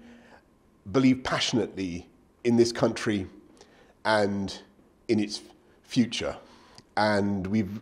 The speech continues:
we've lost today a fine public servant and a much-loved friend and colleague. And our thoughts are very much today with, uh, his wife,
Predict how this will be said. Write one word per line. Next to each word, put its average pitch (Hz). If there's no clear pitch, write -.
we've 113
lost -
today 90
a 98
fine 113
public 110
servant 80
and 90
a 87
much-loved 92
friend 87
and 85
colleague. 69
And 78
our 92
thoughts -
are 90
very 95
much 87
today 87
with, 82
uh, 80
his 78
wife, 90